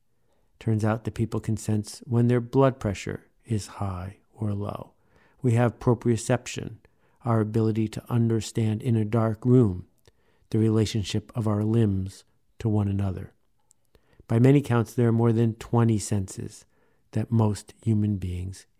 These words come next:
engage with every day. But if we look at the work of people who seek to engage with our culture, we spend almost all our time on the last sense,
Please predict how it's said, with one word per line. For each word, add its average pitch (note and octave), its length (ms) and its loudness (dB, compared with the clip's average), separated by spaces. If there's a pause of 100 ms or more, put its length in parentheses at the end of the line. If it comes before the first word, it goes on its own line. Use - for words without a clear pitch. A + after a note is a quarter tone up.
engage G#2 480 -2
with F#2+ 300 -10
every G2 240 -4
day. F2+ 260 -10 (1300)
But B2+ 100 4
if A#2 80 2
we C#3+ 80 8
look D#3+ 480 4
at C3 160 -2
the C3 80 4
work A#2+ 460 0
of - 160 -8
people B2 340 -4
who A#2 120 -2
seek - 540 -4 (580)
to A#2+ 120 0
engage A2+ 380 2
with A2 100 0
our G#2 120 0
culture, G#2 600 -6 (800)
we D3 100 6
spend A#2+ 360 0 (140)
almost D3 640 4
all A#2+ 220 0
our A2+ 180 0
time G2+ 420 -8 (720)
on A#2+ 200 4
the A2+ 160 4
last A2 640 -2
sense, - 540 -14